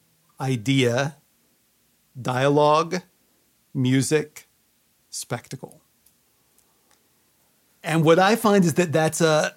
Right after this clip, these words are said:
it's a taxonomy, it's a paradigm that you can apply to stories and think about how is this working and how can it work better.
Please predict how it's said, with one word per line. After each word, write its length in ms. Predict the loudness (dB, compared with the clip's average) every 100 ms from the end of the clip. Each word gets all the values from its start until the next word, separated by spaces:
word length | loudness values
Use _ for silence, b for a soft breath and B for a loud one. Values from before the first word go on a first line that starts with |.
| _
it's 160 | -6 0
a 80 | -2
taxonomy, 760 | -2 -4 0 2 4 4 4
it's 120 | 2
a 60 | -2
paradigm 640 | -4 0 2 2 2 0
that 80 | -2
you 120 | -4
can 160 | -2 0
apply 540 | -2 -4 -6 -2 0
to 100 | 0
stories 800 | -2 0 0 2 2 2 0 -4 -8
and 180 | -6 -2
think 160 | -2
about 240 | -2 -4 -6 b b
how 260 | -8 -2 0
is 140 | 0
this 200 | 0 -4
working 460 | -2 -2 -2 -2 -4
and 100 | -4
how 200 | -6 -8
can 220 | -8 -8
it 160 | -8 -10
work 340 | -14 -16 -16 _ -18
better. 400 | -14 -12 -14